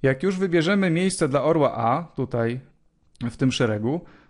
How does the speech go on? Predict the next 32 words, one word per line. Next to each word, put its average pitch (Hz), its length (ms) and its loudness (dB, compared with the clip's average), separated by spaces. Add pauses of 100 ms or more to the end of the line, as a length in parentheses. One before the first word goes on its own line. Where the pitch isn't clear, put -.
no 139 100 0
to 185 140 2
dla 151 160 2
orła 165 320 2
B 123 300 2
zostaną 160 480 0
nam 139 240 2
już 165 160 -4
tylko 139 320 0
wtedy 131 480 0 (540)
trzy - 240 0
możliwości, 131 640 0
bo 165 100 -2
jedno 147 240 0
miejsce 139 300 0
będzie 147 200 0
już 160 100 -2
zajęte, 147 480 0
czyli 123 180 -6
będą 139 200 -2
trzy 151 220 -4
możliwości. 113 800 -4 (2500)
To 135 120 2
jaka 180 220 2
jest 202 160 -2
całkowita 202 520 2
liczba 127 260 2
możliwości 113 800 -2 (180)
rozmieszczenia 131 540 0
tych 131 160 -4
dwóch 143 200 -4
orłów? 110 520 -4